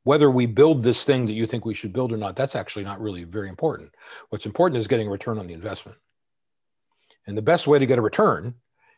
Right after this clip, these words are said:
is to make sure that we're building something that people will buy. And we don't know from this specification whether they're gonna buy this or not,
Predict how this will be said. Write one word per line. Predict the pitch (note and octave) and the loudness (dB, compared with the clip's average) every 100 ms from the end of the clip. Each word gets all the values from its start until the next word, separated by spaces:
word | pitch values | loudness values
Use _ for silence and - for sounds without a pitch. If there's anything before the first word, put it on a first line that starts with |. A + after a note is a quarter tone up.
| _ | _
is | A2 | -8
to | - | -2
make | B2+ C3 | 0 0
sure | C#3+ B2 | 2 2
that | A2 | 2
we're | A2+ | 0
building | C3 B2+ | 0 0
something | A2+ B2+ A#2 | -2 -4 -4
that | G2 | -4
people | A#2+ G#2+ F#2+ | -6 -6 -6
will | |
buy. | F2+ D#2+ D2+ - _ _ _ _ _ _ _ _ _ _ _ _ _ _ - | -6 -6 -6 -10 _ _ _ _ _ _ _ _ _ _ _ _ _ _ -8
And | G#2 | 0
we | D#3+ | 2
don't | D#3 C3 | 4 4
know | C#3 C3 | 4 4
from | - A2+ | 2 -4
this | A2 | -4
specification | - B2 - G#2+ C#3+ C#3+ - F#2+ | -2 -2 -2 -4 2 2 0 -6
whether | G2+ G#2 G2+ | -6 -6 -6
they're | G2 | -6
gonna | G2 F#2+ | -8 -8
buy | G2 F#2+ | -8 -8
this | E2+ - | -10 -14
or | |
not, | F2 E2+ - | -12 -12 -12